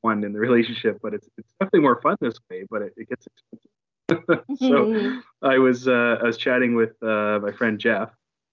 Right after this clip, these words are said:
Speaker 1: and all of a sudden he loops me into a group conversation, and he was talking to one of his old high school friends,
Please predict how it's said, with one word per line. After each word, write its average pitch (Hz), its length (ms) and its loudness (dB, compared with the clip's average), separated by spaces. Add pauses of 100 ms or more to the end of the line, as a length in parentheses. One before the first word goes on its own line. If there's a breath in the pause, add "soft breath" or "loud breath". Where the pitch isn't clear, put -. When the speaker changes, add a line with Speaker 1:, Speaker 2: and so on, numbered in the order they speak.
(560)
Speaker 1:
and 131 120 2
all 131 100 4
of 123 60 2
a 123 40 2
sudden 127 240 2
he 120 80 6
loops 120 260 0
me 120 140 2
into 117 380 0
a 104 80 0
group 127 260 -4
conversation, 110 720 -2 (600 soft breath)
and 117 280 2
he 113 60 2
was 113 120 0
talking 123 240 -2
to 120 40 2
one 117 140 2
of 110 60 2
his 110 100 -4
old 107 200 0
high 107 140 -6
school 117 260 0
friends, 101 520 -8